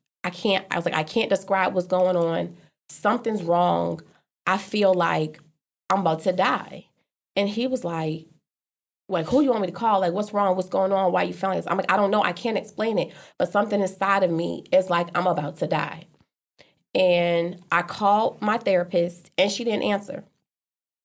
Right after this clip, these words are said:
And literally two minutes later, my spiritual mom,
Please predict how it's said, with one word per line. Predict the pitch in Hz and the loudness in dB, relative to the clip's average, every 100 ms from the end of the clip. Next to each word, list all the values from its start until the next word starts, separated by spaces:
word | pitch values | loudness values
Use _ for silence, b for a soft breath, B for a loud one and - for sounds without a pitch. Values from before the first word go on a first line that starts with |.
| - - B B B _ _ 196 | -18 -18 B B B _ _ 0
And | 180 175 165 175 | 2 2 -2 0
literally | 196 247 240 202 190 180 170 175 - | 2 4 2 0 -4 -4 -6 -8 -12
two | - - 247 254 | -10 0 2 2
minutes | 247 220 208 | 2 0 0
later, | 202 202 180 170 175 175 | 0 2 2 2 -2 -4
my | 175 185 | -2 -2
spiritual | 180 220 226 214 180 | -2 -2 -2 -2 -2
mom, | 170 170 170 180 175 | -2 -4 -6 -8 -14